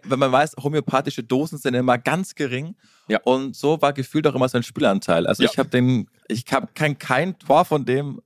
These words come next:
Speaker 2: Ah.
Speaker 1: mir im Kopf wieder einbringen, ja?
Speaker 2: Muss man,
Speaker 1: Sag mal, für
Speaker 2: hab
Speaker 1: Schalke oder für Gladbach?
Speaker 2: Nee, viel krasser. Äh, Hannover und Wolfsburg, da hat er am meisten getroffen.
Speaker 1: Ja?
Speaker 2: Ja.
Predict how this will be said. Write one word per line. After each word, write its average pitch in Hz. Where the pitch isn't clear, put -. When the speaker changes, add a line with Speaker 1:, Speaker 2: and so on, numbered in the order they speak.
Speaker 2:
Ah. -
Speaker 1:
mir -
im 127
Kopf -
wieder 131
einbringen, 139
ja? 139
Speaker 2:
Muss 123
man, 165
Speaker 1:
Sag 101
mal, 151
für 160
Speaker 2:
hab 127
Speaker 1:
Schalke 165
oder 180
für 175
Gladbach? 113
Speaker 2:
Nee, 110
viel 110
krasser. 113
Äh, 98
Hannover 110
und 107
Wolfsburg, 143
da 113
hat -
er 175
am 160
meisten 156
getroffen. 98
Speaker 1:
Ja? 113
Speaker 2:
Ja. 101